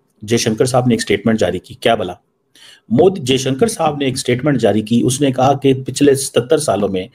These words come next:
when West was arming, पाकिस्तान को weapon दे रहा था,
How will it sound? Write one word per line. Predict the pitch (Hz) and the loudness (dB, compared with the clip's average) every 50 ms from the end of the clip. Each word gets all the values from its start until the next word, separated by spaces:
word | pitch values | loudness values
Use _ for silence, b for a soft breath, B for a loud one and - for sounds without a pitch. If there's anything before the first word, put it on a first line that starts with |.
| B B B B B B 104 | B B B B B B -2
when | 110 123 117 | 0 2 2
West | 110 104 101 101 104 123 147 147 - - 135 | 2 0 -2 -4 -2 -2 -2 0 -2 -2 -2
was | 113 107 110 110 110 104 104 - - _ - | 0 2 2 2 2 0 -2 -6 -8 _ -4
arming, | 110 110 110 110 123 120 110 101 92 92 - _ _ _ _ _ _ _ _ _ _ _ - | -2 -2 0 2 2 2 2 2 -2 -6 -12 _ _ _ _ _ _ _ _ _ _ _ -8
पाकिस्तान | - 107 101 - 120 - 131 123 117 117 | -8 -6 -6 -8 -6 -4 -4 -2 -2 -4
को | - 107 | -6 -4
weapon | 104 110 110 - 165 165 139 | -2 -2 -2 -2 -2 -2 0
दे | 113 104 | 2 2
रहा | 107 107 104 | 2 2 2
था, | 107 120 117 | 2 0 0